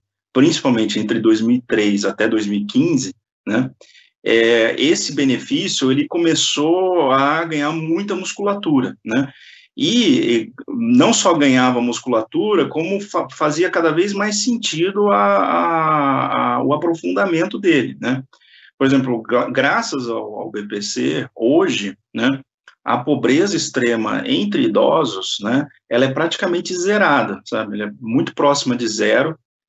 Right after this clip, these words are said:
é muito diferente da pobreza extrema nas outras faixas de, de etárias no, no, na sociedade, basicamente pela atuação que o B P C tem,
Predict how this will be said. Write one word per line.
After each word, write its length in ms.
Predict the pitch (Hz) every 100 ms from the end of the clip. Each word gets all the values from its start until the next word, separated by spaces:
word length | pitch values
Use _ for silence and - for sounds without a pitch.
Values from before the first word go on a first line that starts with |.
| _
é 80 | -
muito 280 | 110 147 202
diferente 600 | 156 156 151 127 135 135
da 80 | 123
pobreza 360 | 120 113 110
extrema 460 | 110 - 110 113 107
nas 220 | 104 101
outras 400 | 104 104 104 90
faixas 520 | - 107 107 107 95
de, 480 | 90 95 92 92 90
de 480 | - 92 90 90 101 -
etárias 640 | 98 - 110 123 - -
no, 240 | - 104 98
no, 160 | 98
na 140 | 98 98
sociedade, 760 | - - 101 101 104 135 151 - _ _ _
basicamente 720 | - 127 139 170 139 131 135
pela 280 | - 143 151
atuação 560 | 156 165 160 - 139
que 100 | 135
o 20 | 147
B 160 | 147
P 140 | 147 139
C 220 | - -
tem, 380 | 170 117 101